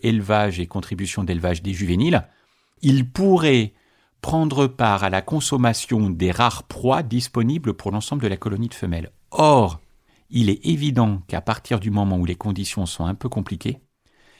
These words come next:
les femelles, qui, elles, se reproduisent, au début, elles sont gestantes, avec des contraintes liées à la gestation qui sont très fortes, puis après, elles sont allaitantes. La production de lait est un, un phénomène qui est très coûteux en énergie.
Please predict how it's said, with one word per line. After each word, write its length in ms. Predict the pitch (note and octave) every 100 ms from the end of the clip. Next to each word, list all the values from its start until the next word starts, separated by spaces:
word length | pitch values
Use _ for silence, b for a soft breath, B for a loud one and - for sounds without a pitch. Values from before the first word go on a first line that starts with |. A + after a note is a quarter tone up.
| b b _
les 240 | G2 G2
femelles, 840 | F2 - - D3 G2+ C#3+ F3 C3 E2+ - _ _ _
qui, 280 | - A#2 B2+
elles, 300 | A#2+ G2+ E2+ -
se 160 | - -
reproduisent, 720 | E2+ E2+ - B2 E3 G#3+ G2+ E2 - -
au 140 | - C#3+
début, 280 | C3 A#2+ G#2+
elles 100 | F2
sont 200 | - E2
gestantes, 640 | G2+ - D#3+ F#3+ - - -
avec 260 | F#2+ E2+
des 80 | G2
contraintes 560 | - G2 E2+ G2+ F2 -
liées 180 | E2+
à 60 | E2+
la 100 | E2
gestation 480 | E2+ F#2 - - F#2
qui 140 | -
sont 140 | - E2+
très 160 | G#2+
fortes, 300 | - D#3+ F3
puis 140 | - A3
après, 240 | - -
elles 120 | C#3+
sont 180 | - C3
allaitantes. 520 | A2 G2+ - E2+ - b b b b b -
La 160 | G2+
production 580 | G#2+ - E3+ D3 - C#3
de 100 | A#2
lait 360 | A#2+ D3 F3+ G3
est 240 | A2+ A2 -
un, 300 | G#2+ G2 F#2+
un 200 | F#2+ F#2
phénomène 720 | F2+ - D3 B2+ B2 D3+ F#3 B2+
qui 200 | - F2+
est 80 |
très 200 | - -
coûteux 280 | D3 C3 -
en 140 | C3+ A2
énergie. 400 | G#2+ G2+ F2+